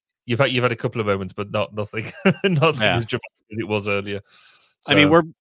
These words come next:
Speaker 2: we're beyond the point of no return where we can't feasibly record an episode tonight. It's late for Barry. And so it's like,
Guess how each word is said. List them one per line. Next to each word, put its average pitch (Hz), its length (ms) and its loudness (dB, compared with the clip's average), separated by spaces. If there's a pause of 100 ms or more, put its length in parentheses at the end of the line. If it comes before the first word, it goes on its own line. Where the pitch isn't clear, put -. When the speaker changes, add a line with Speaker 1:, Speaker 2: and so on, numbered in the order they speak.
(100)
Speaker 2:
we're 156 180 8
beyond 151 600 2
the 131 160 -6
point 117 400 -4
of 107 100 -12
no 107 160 -6
return 120 640 -8
where 98 400 -8
we 92 180 -14
can't 107 300 -8 (500)
feasibly 123 440 -2
record 113 400 -4
an 110 120 -10
episode 104 540 -10
tonight. 101 320 -6
It's 104 120 -12
late 101 200 -10
for 107 100 -14
Barry. 98 460 -8 (100)
And 101 200 -12
so 98 320 -4
it's 92 180 -12
like, 95 260 -6